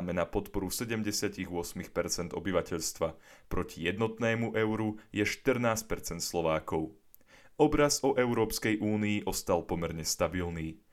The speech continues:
Šesťdesiatdva percent Európanov optimisticky vníma budúcnosť Európskej únie a opak si myslí tridsaťosem percent opýtaných.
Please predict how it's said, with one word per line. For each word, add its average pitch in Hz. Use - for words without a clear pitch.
Šesťdesiatdva 110
percent 92
Európanov 117
optimisticky 117
vníma 101
budúcnosť 95
Európskej 82
únie 117
a -
opak 135
si -
myslí 110
tridsaťosem 104
percent 82
opýtaných. 82